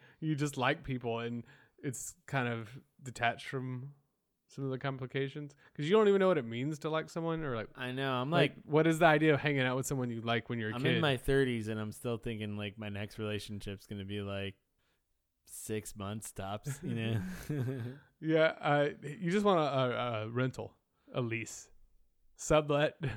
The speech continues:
Speaker 1: <laughs>
Speaker 2: I'm looking for a Lisa. That's what I'm
Speaker 1: Uh,
Speaker 2: looking for.
Speaker 1: So it's a great episode. It captures some of that childlike qualities of, uh, you know,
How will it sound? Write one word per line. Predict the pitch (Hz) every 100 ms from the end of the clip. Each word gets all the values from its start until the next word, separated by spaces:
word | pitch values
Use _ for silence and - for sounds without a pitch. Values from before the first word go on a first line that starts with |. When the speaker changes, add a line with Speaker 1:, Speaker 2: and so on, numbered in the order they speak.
| 143
Speaker 1:
<laughs> | - _ -
Speaker 2:
I'm | 117 143
looking | 165 156 123
for | - 123
a | 98
Lisa. | 90 113 101 - 107 92 82 - -
That's | 202 _ _ 127 123 120
what | 123
I'm | 113 113
Speaker 1:
Uh, | 107
Speaker 2:
looking | 101 101
for. | - 98 95 95 _ _ _ _ _ _ _ _ _
Speaker 1:
So | - 170
it's | 175
a |
great | 208 220
episode. | 196 175 175 160 160 156
It | 147 151 139 - _ _ _ _ _ _ _ _ -
captures | - 151 - 139
some | 143
of | 139
that | 123 -
childlike | - - - - - _ _ _ _
qualities | - 117 - 113 107 123 -
of, | 120 110 - -
uh, | - 73 - - -
you | - 139
know, | 123 120 113